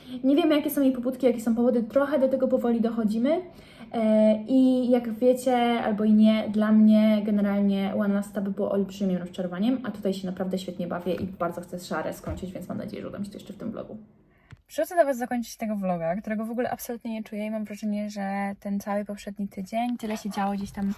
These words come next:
powiedzmy, prywatnie, rodzinnie u mnie, że ja po prostu czuję, że przeleciał mi ten czas przez palce. Absolutnie nie mam pojęcia, co się stało. Teraz się zorientowałam, że nie pomalowałam sobie rzęs, a jedziemy z Orionem do kociego dentysty.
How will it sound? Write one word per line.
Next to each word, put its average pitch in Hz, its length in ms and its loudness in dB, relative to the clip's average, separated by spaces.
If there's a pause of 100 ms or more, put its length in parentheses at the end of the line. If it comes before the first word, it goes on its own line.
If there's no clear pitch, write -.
(320)
powiedzmy, 208 300 -4
prywatnie, 202 460 -4
rodzinnie 196 420 -2
u 214 60 -6
mnie, 196 320 0
że 196 400 -6 (100)
ja 196 340 -4
po 190 60 -14
prostu 196 240 -12
czuję, - 240 -4
że 190 100 -8
przeleciał 202 440 -6
mi 190 100 -2
ten 190 160 -4
czas 202 160 -12
przez - 200 -14
palce. 190 320 -10
Absolutnie - 360 -8
nie 190 60 -2
mam 190 100 -2
pojęcia, 196 200 -8
co 214 120 -12
się 196 60 -4
stało. 185 380 -6 (380)
Teraz 214 220 -6
się 220 80 -8
zorientowałam, 208 520 -2
że 196 60 -4
nie 190 80 -4
pomalowałam 185 480 -2
sobie 190 260 -8
rzęs, 180 440 -6
a 180 280 -6
jedziemy 185 540 -4
z - 80 -14
Orionem 180 380 -2
do 175 280 -6
kociego 185 320 -10
dentysty. 185 540 -6